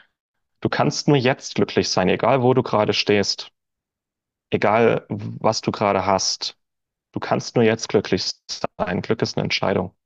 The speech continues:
Du kannst Glück nicht zu einer Bedingung machen. Wenn du Glück zu einer Bedingung machst, wirst du niemals glücklich, weil du dein ganzes Leben lang, ähm,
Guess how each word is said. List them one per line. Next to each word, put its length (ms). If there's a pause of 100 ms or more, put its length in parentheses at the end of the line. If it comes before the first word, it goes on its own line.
(420)
Du 80
kannst 220
Glück 180
nicht 140
zu 100
einer 60
Bedingung 340
machen. 200
Wenn 100
du 60
Glück 160
zu 120
einer 80
Bedingung 340
machst, 240
wirst 160
du 60
niemals 280
glücklich, 440
weil 180
du 100
dein 180
ganzes 380
Leben 220
lang, 300 (720)
ähm, 800